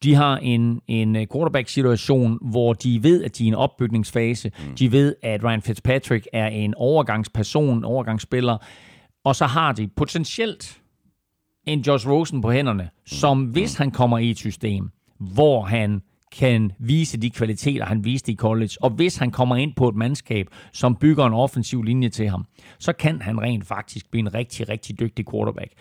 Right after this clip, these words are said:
Speaker 1: Og så har, hvad var det, var det tredje runde pick, de gav, eller var det et fjerde runde pick, de gav for mig? Var det ikke tredje runde pick, eller var det, var det endda et anden runde pick? Jeg tror, det var et anden
Speaker 2: Ej, det var
Speaker 1: runde.
Speaker 2: det, var det det?
Speaker 1: Jeg kan
Speaker 2: Ah,
Speaker 1: ikke
Speaker 2: var det
Speaker 1: huske
Speaker 2: ikke et tredje runde
Speaker 1: Var det
Speaker 2: pick?
Speaker 1: tredje? Okay,
Speaker 2: Ej, det
Speaker 1: whatever.
Speaker 2: kan jeg ikke huske.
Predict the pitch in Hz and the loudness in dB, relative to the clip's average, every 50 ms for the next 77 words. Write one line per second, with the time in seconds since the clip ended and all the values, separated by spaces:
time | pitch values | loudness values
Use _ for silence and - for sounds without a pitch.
0 | - - - - 139 - - 170 151 135 135 113 92 - _ _ _ _ _ - | -20 -12 -6 -4 -2 0 0 0 0 0 -2 -2 -4 -6 _ _ _ _ _ 0
1 | 139 143 139 147 135 127 135 131 113 - - 160 170 139 139 139 127 107 - 143 | 2 4 4 4 4 2 2 0 0 0 0 0 0 0 0 0 0 0 0 -2
2 | 135 - - 113 127 127 123 120 120 120 120 113 - 135 139 139 123 123 113 104 | -2 -4 -4 -6 -4 -2 0 0 0 0 0 -2 -2 -2 -2 0 2 0 0 0
3 | - - - - 110 107 110 107 - 101 110 143 156 139 - 143 143 131 104 113 | -2 -4 -4 -4 -4 -2 -2 -2 -2 -2 -2 -4 -4 -4 -2 0 0 2 2 0
4 | 107 98 - - 98 92 - 101 104 127 135 131 123 - 139 143 143 135 127 135 | 0 -2 -2 -4 -4 -4 -4 -2 0 0 0 0 0 0 0 0 2 2 2 0
5 | 127 113 110 123 120 107 104 101 92 - - - - - - 202 196 165 165 165 | 0 2 0 0 0 0 0 -2 -4 -4 -4 -4 -2 0 2 2 2 4 2 2
6 | 143 151 143 127 123 135 135 131 135 123 120 120 104 - _ _ - 110 127 160 | 2 2 0 0 0 0 2 2 2 0 -2 -6 -14 -14 _ _ -2 0 0 0
7 | 156 - 190 160 - _ _ - 110 - 98 110 117 110 117 139 143 139 - - | 0 -4 -6 -6 -8 _ _ -4 -2 0 2 2 2 2 2 0 0 -2 -2 -2
8 | 139 139 123 113 107 135 135 135 - 120 104 104 - - - - 110 - - - | -2 -2 -2 0 0 0 0 0 0 -2 -2 -4 -4 -2 0 0 0 0 -4 -4
9 | - 123 139 117 147 143 135 127 - 110 104 - - | -2 0 2 2 4 2 2 2 0 -2 -2 -4 -6